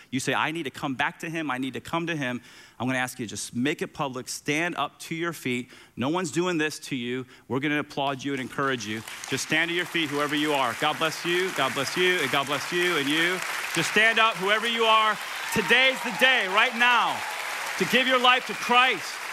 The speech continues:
Nothing's more important than this right now. Stop resisting the Lord.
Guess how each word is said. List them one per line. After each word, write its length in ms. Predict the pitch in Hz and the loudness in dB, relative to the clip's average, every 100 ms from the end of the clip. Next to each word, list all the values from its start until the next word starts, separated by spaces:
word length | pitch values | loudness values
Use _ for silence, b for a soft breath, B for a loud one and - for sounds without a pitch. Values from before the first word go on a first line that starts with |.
| - - - - - 156 | -8 -8 -8 -6 -4 4
Nothing's 400 | 220 269 285 226 | 6 4 0 2
more 180 | 285 | 4
important 400 | 285 254 294 269 | 4 4 2 4
than 140 | 247 247 | 2 4
this 260 | 269 220 | 2 2
right 240 | 214 247 247 | 2 2 4
now. 340 | 254 240 143 - - - - - - - - - - - - - - - | 4 4 0 -6 -10 -10 -10 -10 -8 -6 -6 -6 -6 -4 -4 -2 0 4
Stop 300 | - 262 262 - - - - | 6 8 6 -2 -12 -10 0
resisting 840 | 247 262 - 277 262 - 262 262 262 175 | 2 2 4 4 4 0 0 0 -4 0
the 80 | 247 | 2
Lord. 420 | 247 269 247 | 4 4 2